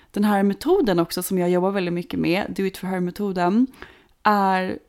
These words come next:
amazing. Och det här är liksom ett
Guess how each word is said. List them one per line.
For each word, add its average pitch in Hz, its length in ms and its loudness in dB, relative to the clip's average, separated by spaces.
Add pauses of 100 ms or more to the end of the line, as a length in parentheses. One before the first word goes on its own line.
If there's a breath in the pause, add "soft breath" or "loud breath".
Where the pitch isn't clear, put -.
amazing. 202 720 0
Och - 200 0
det 254 60 4
här 262 200 6
är 269 60 4
liksom 226 480 2 (140)
ett - 420 -6